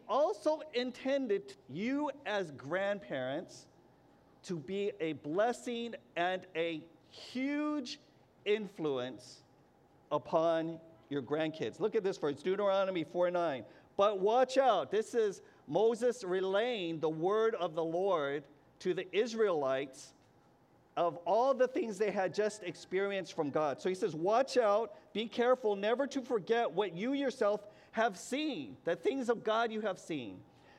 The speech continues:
Do not let these memories escape from your mind as long as you live,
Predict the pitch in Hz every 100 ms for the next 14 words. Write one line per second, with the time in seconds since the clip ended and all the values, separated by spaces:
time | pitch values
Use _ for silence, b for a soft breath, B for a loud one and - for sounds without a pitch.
0 | - 214 214 269 311 226 262 262 214 202
1 | 165 202 233 240 - 175 170 - 214 262
2 | 277 - 214 220 214 196 175 180 185 -
3 | 165 165 151 208 247 277 262 220 220 202
4 | 226 202 151